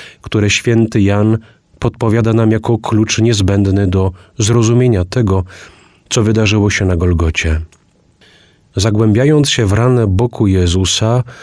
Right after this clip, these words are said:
w poszukiwaniu Jego serca, będziemy zagłębiać się więc jednocześnie w Słowo Boże. Odkryjemy w ten sposób, że mocno osadzony w nurcie tradycji wiary kult Najświętszego Serca ma równie solidne podstawy biblijne.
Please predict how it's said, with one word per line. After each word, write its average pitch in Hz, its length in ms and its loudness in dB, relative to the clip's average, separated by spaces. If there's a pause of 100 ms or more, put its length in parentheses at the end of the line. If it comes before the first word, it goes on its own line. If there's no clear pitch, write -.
(160)
w - 100 -18
poszukiwaniu 113 680 0
Jego 101 280 0
serca, 98 520 -2 (840)
będziemy 110 380 2
zagłębiać 113 580 2
się 113 140 0
więc 104 280 0 (260)
jednocześnie 107 760 0
w - 60 -6
Słowo 90 420 0
Boże. 78 460 0 (840)
Odkryjemy 160 580 0
w - 40 -8
ten 110 220 0
sposób, 107 640 -2
że 98 160 0
mocno 107 460 0
osadzony 104 640 0 (100)
w 98 160 -2
nurcie 117 380 0
tradycji 104 580 0
wiary 101 340 0 (380)
kult 123 280 0
Najświętszego 101 680 0
Serca 104 520 -2 (760)
ma 113 140 2
równie 120 280 2
solidne 104 460 0
podstawy 90 500 -2
biblijne. 82 640 0